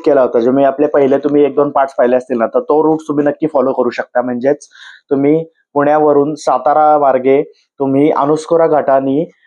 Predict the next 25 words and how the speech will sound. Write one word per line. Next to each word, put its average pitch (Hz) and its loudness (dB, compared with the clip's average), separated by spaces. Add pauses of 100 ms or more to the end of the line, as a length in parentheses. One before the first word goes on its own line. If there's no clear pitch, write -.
(100)
राजापूरच्या 151 0
पुढे 151 2
तो 151 2
घाट 123 -2
संपतो, 113 -2
अ, 117 2
उतरतो 123 0
कोकणामध्ये 117 -2 (420)
आणि 123 -2
मग 143 0
तिथून 156 -2
तुम्ही 160 0
मुंबई 160 2
गोवा 160 2
हायवेला 143 2
कनेक्ट 143 -2
करून 151 -2
तुम्ही 156 -2
पुढे 147 0
कंटिन्यू 135 -2
करू 110 -4
शकता. 92 -6 (600)
अ, 110 0
म्हणजे, 135 2
अ, 117 4